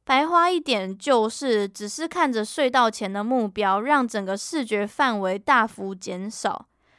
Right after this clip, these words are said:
简单来说，William 先生的辩护律师是在说，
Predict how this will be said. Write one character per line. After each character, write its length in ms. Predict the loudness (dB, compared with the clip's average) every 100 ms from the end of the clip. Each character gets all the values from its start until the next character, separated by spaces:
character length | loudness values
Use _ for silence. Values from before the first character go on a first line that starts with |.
| _ _ -2
简 220 | 0 2
单 180 | 2 4
来 200 | 2 2
说， 280 | 0 2 4
William 440 | 4 4 2 -2
先 300 | -2 -4 -4
生 180 | -2 -2
的 80 | -2
辩 320 | -2 -2 -2
护 220 | -2 -4
律 240 | -4 -4 -6
师 340 | -8 -6 -6
是 220 | -6 -4
在 220 | 0 0
说， 440 | 0 -2 0 0